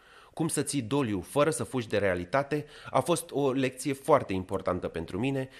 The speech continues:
și vă încurajez și pe voi să vedeți clipul dacă n-ați avut încă ocazia.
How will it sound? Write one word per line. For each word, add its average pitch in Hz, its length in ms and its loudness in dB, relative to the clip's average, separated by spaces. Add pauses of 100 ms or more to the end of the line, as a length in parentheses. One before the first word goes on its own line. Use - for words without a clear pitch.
(120)
și - 120 -2
vă 165 80 2
încurajez 160 460 2
și 156 120 -4
pe 127 120 0
voi 127 220 0
să 131 120 -6
vedeți 110 320 -4
clipul 131 320 -2
dacă 117 240 2
n-ați 120 180 -2
avut 113 200 -2
încă 107 220 -4
ocazia. 92 520 -4